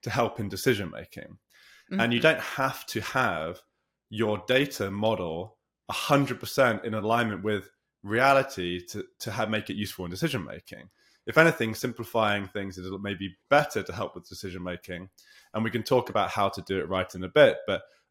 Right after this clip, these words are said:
Speaker 1: ultimately, like, the, the main reason why it's wrong is because it is the simplification of reality, but that is just what a data model is. So
Speaker 2: Mm-hmm.
Speaker 1: it's not even a bad thing. <laughs>
Speaker 2: Yeah. I,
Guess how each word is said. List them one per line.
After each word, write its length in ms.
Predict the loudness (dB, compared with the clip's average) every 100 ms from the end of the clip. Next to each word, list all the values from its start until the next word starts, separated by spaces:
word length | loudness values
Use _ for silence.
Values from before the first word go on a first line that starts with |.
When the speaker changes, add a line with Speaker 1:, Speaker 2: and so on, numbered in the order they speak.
| 8
Speaker 1:
ultimately, 580 | 8 8 0 0 0
like, 220 | -2 -4 -4
the, 200 | -6 -6 -8
the 120 | -6
main 340 | 0 0 2
reason 280 | 0 -2 -4
why 160 | -2 -2
it's 120 | 0
wrong 240 | 2 4
is 100 | 2
because 400 | -4 -8 0 2
it 120 | 4 2
is 120 | 0
the 60 | -2
simplification 600 | -6 -6 -6 -4 -2 -4
of 80 | 0
reality, 340 | 2 2 0
but 100 | -2
that 140 | 0 0
is 60 |
just 200 | -2 -4
what 100 | -4
a 40 | -2
data 300 | -2 -4 -4
model 200 | 0 2
is. 380 | 0 -4 -20 _ _ _ _ _ -6
So 140 | 2 4
Speaker 2:
Mm-hmm. 220 | 4 2
Speaker 1:
it's 360 | -4 -10 _ 4
not 120 | 4
even 140 | 6
a 40 | 8
bad 200 | 8 8 2
thing. 480 | -14 -6 -2 -2 -4 -10
<laughs> 280 | -20 _ -18
Speaker 2:
Yeah. 520 | -8 2 6 8 6 -2 -16 -18 -8 6
I, 600 | 10 10 10 8 6